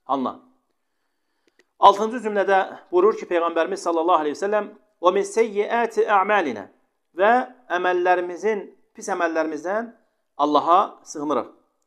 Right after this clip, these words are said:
Nəfslərimizin şərrindən və əməllərimizin pisliklərindən Allaha sığınırıq. Allah qorusun. Allah qorusun nəfslərimizin şərrindən və pis əməllərimizdən. Sonra buyurur ki, Muhammed sallallahu aleyhi və səlləm, "Və əşhədu ən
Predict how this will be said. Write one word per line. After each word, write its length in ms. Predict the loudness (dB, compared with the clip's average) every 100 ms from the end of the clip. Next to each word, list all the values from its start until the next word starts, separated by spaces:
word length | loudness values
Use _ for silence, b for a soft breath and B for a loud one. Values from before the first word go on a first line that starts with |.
| _
Nəfslərimizin 540 | -10 -6 -2 -2 -2 -4
şərrindən 520 | -4 -4 -2 -4 -4 -14 _ _ -6
və 60 | -2
əməllərimizin 500 | 0 0 0 -2 -8
pisliklərindən 560 | -12 -16 -6 -6 -4 -2
Allaha 440 | 0 0 0 -2 -6 _ _ _ _ _ _ _ _
sığınırıq. 360 | -12 -6 -4 -2
Allah 260 | 2 2 2
qorusun. 280 | -4 -8 _ _ _ _ _ _
Allah 220 | 0 0
qorusun 280 | 0 -4 -6
nəfslərimizin 600 | -10 -8 -8 -6 -8 -10 -14 _ _ _ _
şərrindən 420 | -8 -6 -4 0
və 120 | 0 0 -6
pis 120 | -10
əməllərimizdən. 640 | -6 -4 -4 -6 -10 -14 -14 _ _ _ _ _ _ _ _ _ _ _ _ _ _ _ _ _
Sonra 280 | -2 0 4
buyurur 260 | 6 6
ki, 180 | 4 0 0 -6 -20 _ _ _ _ _ _ _ -18
Muhammed 360 | -6 -2 -2
sallallahu 380 | -2 -2 2 2
aleyhi 180 | 2 -2
və 80 | -2
səlləm, 240 | -2 -4 -10 _ _ _ -4
"Və 140 | -2
əşhədu 380 | -2 -2 -2 0
ən 60 | 0